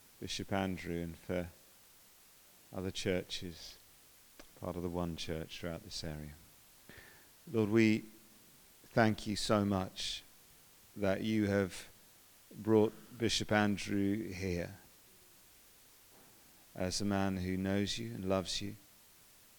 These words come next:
as we have heard today, knows your word. We pray, Lord, your continued blessing and favor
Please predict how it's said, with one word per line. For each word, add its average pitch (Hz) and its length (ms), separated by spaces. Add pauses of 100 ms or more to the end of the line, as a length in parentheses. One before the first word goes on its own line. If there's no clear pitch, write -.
(120)
as 87 180
we 95 260
have 90 220 (920)
heard 95 260
today, 90 580
knows 95 460
your 95 120
word. 80 500 (1000)
We 110 140
pray, 117 500
Lord, 90 420
your 98 300 (760)
continued 117 680
blessing 107 500
and 95 160
favor 101 760